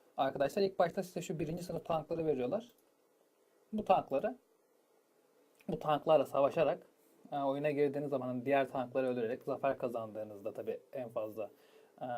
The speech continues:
tecrübe puanı alıyorsunuz. O tecrübe puanı ve kazandığınız parayla mesela tank ağacına giriyorsunuz. Bunun şurasını açıyorsunuz. Sonra bunu açıyorsunuz. Şu şekilde bu tankı ilerliyorsunuz.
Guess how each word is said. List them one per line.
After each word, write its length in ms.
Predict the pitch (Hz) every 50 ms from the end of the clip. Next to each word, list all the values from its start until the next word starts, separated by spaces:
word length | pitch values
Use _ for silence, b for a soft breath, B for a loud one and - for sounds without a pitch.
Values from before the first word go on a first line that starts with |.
| 113 113 110 - - - - - -
tecrübe 360 | - 151 139 127 127 135 127
puanı 240 | - 131 120 113 117
alıyorsunuz. 400 | 113 127 127 127 - 151 185 208
O 80 | 208 -
tecrübe 360 | - 175 156 151 151 151 147
puanı 320 | - 139 117 113 131 160
ve 100 | 160 147
kazandığınız 460 | - 151 143 147 135 131 131 131 - -
parayla 440 | - 165 151 139 123 127 180 220 226 - B B B B B B B B B B B B B B B B - - - - - - - _ _ _ _ _ -
mesela 300 | - 143 - - 123 123
tank 240 | - 151 143 135 135
ağacına 260 | 123 123 127 123 123
giriyorsunuz. 460 | 123 127 117 110 - - 175 180 165
Bunun 260 | 151 147 151 151 147
şurasını 440 | 143 - - 151 147 - - 135 123
açıyorsunuz. 460 | 113 110 - 113 101 - - 180 175
Sonra 260 | - 147 143 143 135
bunu 140 | 139 139 139
açıyorsunuz. 480 | 127 117 110 107 107 - - 202 196 190
Şu 100 | - 165
şekilde 440 | - - - - - 131 185 185 180
bu 80 | 160
tankı 300 | - 139 113 117 - 170
ilerliyorsunuz. 760 | 165 151 139 131 123 123 117 110 107 - 151 175 190 180 -